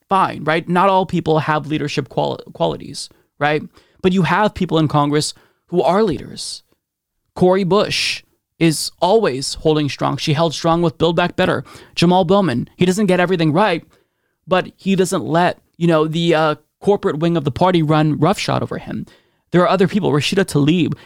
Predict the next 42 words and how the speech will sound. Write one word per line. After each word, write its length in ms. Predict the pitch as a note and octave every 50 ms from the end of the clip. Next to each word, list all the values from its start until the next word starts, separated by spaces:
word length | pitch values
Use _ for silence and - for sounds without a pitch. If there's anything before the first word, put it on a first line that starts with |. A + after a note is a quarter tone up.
| _ -
Ilhan 300 | F3 G3 F#3+ A3 G3+ F#3
Omar, 480 | B2+ F3+ G#3+ G3+ F3 C3 F#2+ F#2+ F3+ - _ _ _ _ _ _ _ _
who 160 | _ - F3+ G3
are 120 | F#3 F3+
better 380 | E3 D3 B2+ F3+ F3+ G3 F#3+ F#3
suited 500 | - - - F#3+ G3+ F3+ D3+ C#3+ D3 - - _ _ _
for 240 | _ - - F3+ E3
the 120 | E3 D#3+
leadership 540 | D#3+ E3 F3+ F3+ F3+ E3+ - - F3 - -
position. 640 | - C#3+ B2+ B2+ F3 G#3 - - C#3 - - C3+ -
And 140 | - - -
I 120 | - F#3+
have 180 | G3+ G3 E3 D3
no 200 | E3 E3 D#3+ D#3+
idea 540 | D3+ D3 C#3 B2+ B2 C#3 D3 C#3+ C3 B2 - - - - - - - - _
if, 260 | - E3 D#3 - -
you 60 | E3+
know, 100 | E3 D#3
the 200 | D3 D3 D3 B2+
institutional 920 | E3 D#3+ - - D3 C3 - D3+ C#3+ C3 - D3+ D3 C3 C3 C3+ C3+ C#3 - _ _ _ _ _ _ _ _ -
mechanisms 680 | D#3+ D#3 E3+ E3+ E3 - C#3+ C3+ B2+ B2+ C#3+ C3+ B2
in 80 | C#3 B2+
Congress 440 | - D3+ D3 D3 C#3 C3 C3 B2+ -
would 140 | D3 D3 C3
just 200 | C#3+ B2+ - -
keep 200 | - D3+ D3 -
the 80 | -
status 340 | - - D3 C#3+ C3+ C3+ -
quo 160 | - D3+ C3+
the 80 | C3 C#3
same 320 | - - C#3 D#3+ D#3 D3+
in 140 | C#3+ C#3 B2+
the 80 | C3 B2
C 180 | - - B2+
P 160 | - - C3
C 220 | B2 - - C3 C3+
and 100 | C3 C3+
there'd 160 | C#3 C#3 B2
be 100 | D3 D3
no 200 | D3+ D#3 F3 F3+
reform. 420 | E3 C#3+ A#2+ - - - - D3
But 200 | C#3 C#3+ - -